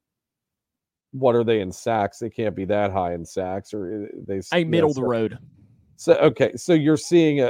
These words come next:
Speaker 1: a, you're seeing a variance in ranking there from number two to number sixteen. So, yeah,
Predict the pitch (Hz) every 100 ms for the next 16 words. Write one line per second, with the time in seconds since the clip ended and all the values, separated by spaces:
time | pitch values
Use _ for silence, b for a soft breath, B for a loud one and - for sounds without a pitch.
0 | - 120 110 - - 135 - 160 143 113
1 | 101 123 120 113 101 101 98 107 107 -
2 | 98 90 87 85 - 104 113 110 101 -
3 | 107 101 95 95 104 92 92 - 98 -
4 | - 110 98 85 85 _ _ _ _ _
5 | _ _ _ - 139 123 127 92